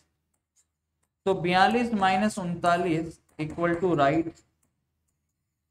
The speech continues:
तो right equal to कितना आ जाएगा? three। Right equal to कितना आ गया? थ्री आ गया। क्या problem है भाई? तीन आ तो रहा है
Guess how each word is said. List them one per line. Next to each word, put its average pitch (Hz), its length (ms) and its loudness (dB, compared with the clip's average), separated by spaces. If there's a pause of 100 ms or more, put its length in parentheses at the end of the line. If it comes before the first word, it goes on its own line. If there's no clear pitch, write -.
(120)
तो 147 80 -6
right 160 340 0
equal 185 300 -4
to 180 140 -6
कितना 175 300 -6
आ 175 140 0
जाएगा? 175 300 -4
three। 110 240 -8 (1900)
Right 156 400 0
equal 190 260 0
to 190 140 -2
कितना 190 280 0
आ 190 120 4
गया? 190 220 -2
थ्री 180 240 -6
आ 143 100 -4
गया। 101 160 -12 (160)
क्या 170 180 -2
problem 170 320 -4
है 170 120 -2
भाई? 156 180 -6 (1500)
तीन 185 200 -4
आ 180 220 4
तो 196 100 2
रहा 196 100 4
है 190 240 -8